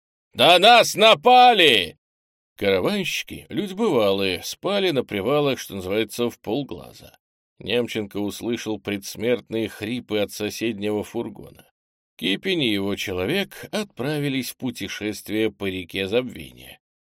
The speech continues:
И сразу же удары металла о металл. Кто-то успел вскочить и начать оказывать сопротивление.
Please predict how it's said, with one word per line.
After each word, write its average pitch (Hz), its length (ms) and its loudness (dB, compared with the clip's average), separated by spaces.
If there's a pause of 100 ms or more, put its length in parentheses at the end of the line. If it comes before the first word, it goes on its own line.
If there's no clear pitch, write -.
И 107 180 -2
сразу 147 420 -6
же 127 120 -4
удары 143 520 0
металла 139 760 0
о 110 220 0
металл. 101 600 -8 (400)
Кто-то 147 240 -4
успел 98 360 -6
вскочить 120 680 -6
и 113 40 -2
начать 107 460 -2
оказывать 98 500 -4
сопротивление. 156 1000 -4